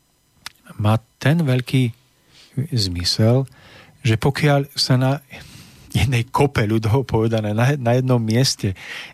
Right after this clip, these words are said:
zíde viacero ľudí, ktorí v tú chvíľu, v ten deň sa vnútorne naladia na iné, než, než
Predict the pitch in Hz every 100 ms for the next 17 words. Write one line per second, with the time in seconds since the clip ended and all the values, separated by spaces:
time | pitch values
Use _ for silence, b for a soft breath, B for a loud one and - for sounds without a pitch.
0 | - 107 123 123 107 107 151 196 185 139
1 | 117 113 113 - 113 123 135 _ _ _
2 | - _ _ - - 190 190 - 123 170
3 | 196 156 113 - 135 120 123 160 160 127
4 | B B B B B B _ - - -
5 | 127 120 117 143 214 - 226 185 135 127
6 | 135 135 123 127 120 143 151 131 113 110
7 | 107 - 113